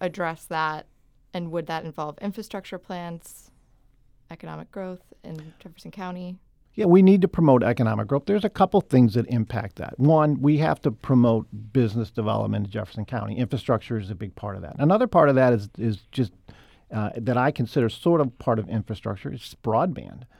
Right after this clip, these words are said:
Speaker 2: Um, where I live, I, I have very poor broadband connection. I have none. And that's an issue that affects parts of Jefferson County. Uh, there's a lot of people in Jefferson County, for example, and this, in terms of affecting business, maybe doesn't have a big play, but it's something that I think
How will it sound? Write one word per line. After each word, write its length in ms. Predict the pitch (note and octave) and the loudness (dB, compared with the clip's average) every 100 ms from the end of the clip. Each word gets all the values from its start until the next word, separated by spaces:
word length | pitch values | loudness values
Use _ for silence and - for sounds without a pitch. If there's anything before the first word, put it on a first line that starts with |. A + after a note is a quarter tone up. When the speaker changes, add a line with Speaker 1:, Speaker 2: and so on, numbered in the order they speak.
| _ - | _ -10
Speaker 2:
Um, 460 | A2+ A2 G#2 G#2 G#2 | -6 -2 -2 -2 -2
where 280 | A2+ A#2+ A2+ | 0 2 4
I 140 | A2+ | 4
live, 320 | E3+ B2+ C#3+ | 4 2 2
I, 160 | G#2+ A#2+ - - | 0 -2 -4 -12
I 200 | F#2 D3 | -8 -4
have 220 | A2+ G#2+ | -4 -4
very 320 | G2+ A2 B2+ | -4 -4 -4
poor 340 | - - A#2 | -6 -6 -4
broadband 580 | A2+ G#2+ G#2+ G2+ G#2 G#2+ | -4 -4 -6 -6 -6 -8
connection. 360 | - B2+ E3 G2+ | -6 -6 -6 -4
I 80 | A#2 | -2
have 120 | A2 | -2
none. 360 | A2 D3 - - _ _ - | -2 -2 -6 -18 _ _ 0
And 140 | A#2+ | 2
that's 200 | B2+ C#3+ | 2 2
an 60 | C3+ | 0
issue 240 | B2+ - | 0 -2
that 140 | A2+ A#2 | -4 -4
affects 320 | - A2+ - | -4 -8 -8
parts 300 | - A2 - | -6 -6 -4
of 80 | A#2 | -6
Jefferson 380 | G#2+ G2+ B2 | -6 -6 -8
County. 360 | A2+ D3+ G3+ G2 - - - - | -6 -6 -6 -10 -18 -20 -18 -4
Uh, 120 | A2+ | 0
there's 200 | A#2 B2 | 2 2
a 60 | |
lot 220 | G#2+ G#2+ B2+ | 2 2 2
of 80 | |
people 260 | - A#2+ C3 | 0 -2 2
in 60 | A#2+ | 0
Jefferson 300 | A2 G2+ A2+ | 0 -4 -6
County, 240 | A2 B2 | -4 -4
for 140 | - G#2+ | -6 -8
example, 420 | F#2+ G#2+ A#2+ A#2 _ _ | -6 -6 -6 -12 _ _
and 100 | A#2 | -8
this, 120 | G#2 - _ - | -8 -10 _ -8
in 100 | A#2 | -8
terms 240 | G2+ A#2 | -4 -4
of 120 | G2+ G2+ | -6 -10
affecting 420 | - A2+ A#2 G#2 | -6 -6 -4 -4
business, 440 | C3 C3 B2 A2 - - _ _ | -4 -4 -6 -6 -16 -20 _ _
maybe 280 | A#2 A2+ G#2 | -4 -2 -4
doesn't 240 | A2 G#2+ | -6 -4
have 140 | A2 G2+ | -4 -4
a 40 | |
big 320 | F#2+ A#2+ - | -2 -4 -4
play, 280 | - C3 A2+ | -6 -2 0
but 140 | C#3+ A2 | 0 -2
it's 160 | G2 | -4
something 300 | - A#2 B2 | -4 -2 -2
that 120 | A2 | -4
I 60 | A2 | -4
think 180 | A2 G2+ | -6 -10